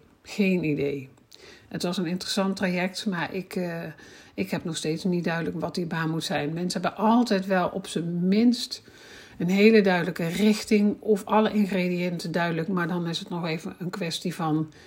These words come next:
die baan vinden. En dat, ook dat komt, eh, ja, vaak echt goed. Dus, ehm, het zit echt in jou. Alleen, het is gewoon wel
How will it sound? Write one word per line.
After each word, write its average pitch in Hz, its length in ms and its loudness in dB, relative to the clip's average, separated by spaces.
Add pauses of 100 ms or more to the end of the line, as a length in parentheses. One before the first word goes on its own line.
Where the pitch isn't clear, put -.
(120)
die 185 200 0
baan 160 280 2
vinden. 175 440 0
En 180 100 -2
dat, 160 240 -4
ook 170 240 -8
dat - 180 -2
komt, 214 300 2
eh, 202 220 2 (720)
ja, 185 380 2
vaak 190 320 2
echt 190 220 -6
goed. 294 440 2 (380)
Dus, 185 580 -2 (320)
ehm, 175 600 -2 (120)
het - 180 -8
zit 226 180 2
echt 208 200 -6
in 214 180 4
jou. 175 460 2
Alleen, 190 500 0
het 202 140 -6
is 190 120 -4
gewoon 180 260 -4
wel 180 540 -2